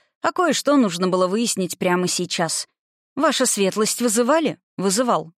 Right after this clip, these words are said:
Ульяна Павловна, скажите, что вы знаете о пекарне Маран?» «Я?» Женщина моргнула, а потом протараторила.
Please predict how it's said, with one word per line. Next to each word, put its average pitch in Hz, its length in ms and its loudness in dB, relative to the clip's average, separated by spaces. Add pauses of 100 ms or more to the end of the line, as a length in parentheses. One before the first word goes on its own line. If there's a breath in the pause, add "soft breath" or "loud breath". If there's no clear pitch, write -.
Ульяна 254 360 2
Павловна, 180 400 2
скажите, 226 640 -2 (320 soft breath)
что - 180 -2
вы 294 80 2
знаете 247 420 2
о 214 40 0
пекарне 240 500 0
Маран?» 226 600 2 (260)
«Я?» 196 380 0 (340)
Женщина 175 420 -2
моргнула, 180 560 2
а 165 60 0
потом 185 320 -2
протараторила. 185 800 -2